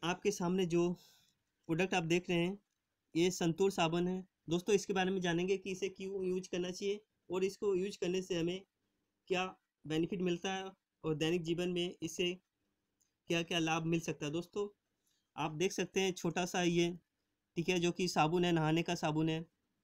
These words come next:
जो कि येलो कलर का है, बीच में वाइट, डल वाइट है।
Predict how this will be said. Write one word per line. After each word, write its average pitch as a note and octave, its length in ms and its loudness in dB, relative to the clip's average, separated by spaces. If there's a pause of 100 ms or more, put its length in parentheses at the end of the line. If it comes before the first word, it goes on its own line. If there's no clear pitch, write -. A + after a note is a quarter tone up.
(1160)
जो E3 180 0
कि F#3 180 0 (160)
येलो E3 220 4 (720)
कलर E3 240 4
का F3 140 4
है, F3 240 0 (180)
बीच D#3 220 2
में E3+ 120 2
वाइट, D#3 360 2 (360)
डल D#3+ 240 4
वाइट E3 260 2
है। E3+ 200 -2